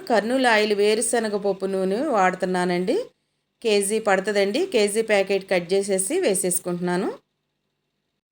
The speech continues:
ఇప్పుడు నేను వేసినవి అన్నీ కూడా ఈ మామిడికాయ ముక్కలకి పట్టేటట్లుగా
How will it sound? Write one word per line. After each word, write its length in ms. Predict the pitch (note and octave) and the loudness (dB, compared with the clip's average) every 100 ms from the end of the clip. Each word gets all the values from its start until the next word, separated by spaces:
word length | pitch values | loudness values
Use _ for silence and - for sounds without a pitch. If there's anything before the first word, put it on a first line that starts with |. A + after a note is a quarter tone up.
| _ _ _ | _ _ _
ఇప్పుడు 320 | A3 A3 A#3 A#3 | -10 -6 -2 -2
నేను 320 | A3+ A3+ A#3+ | 0 0 0
వేసినవి 480 | B3 A3+ A3+ - C4 | 0 0 0 -2 -2
అన్నీ 300 | A3+ A3 A#3+ | 0 -2 -4
కూడా 320 | A#3+ A3 G#3+ F#4 D5 - _ _ | -4 -2 0 0 -2 -14 _ _
ఈ 120 | A3 A3+ | -4 -2
మామిడికాయ 500 | A3 G#3 A3 A#3 C4+ | 0 2 2 2 0
ముక్కలకి 440 | A#3 A3 A3 G#3+ A#3 | -2 -2 -2 -2 -2
పట్టేటట్లుగా 840 | A3+ G#3 A3 G#3+ G#3 G#3 G#3 C#4 | 0 0 -2 -2 -2 0 -2 -2